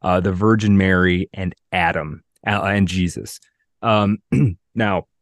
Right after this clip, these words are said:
this particular, his particular strand of Christianity, I think, does require some discussion here, um, because it's indicative of the kind of,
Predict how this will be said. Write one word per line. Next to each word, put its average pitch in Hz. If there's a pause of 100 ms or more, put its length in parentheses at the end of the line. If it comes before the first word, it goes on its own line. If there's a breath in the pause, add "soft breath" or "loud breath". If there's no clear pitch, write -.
(720)
this 117
particular, 185
his 185
particular 175
strand 120 (100)
of 104
Christianity, 104
I 90
think, 95
does 98
require 92 (120)
some 90
discussion 85
here, - (380 soft breath)
um, 104 (220)
because 113
it's 110
indicative 123
of 104
the 98
kind 107
of, 90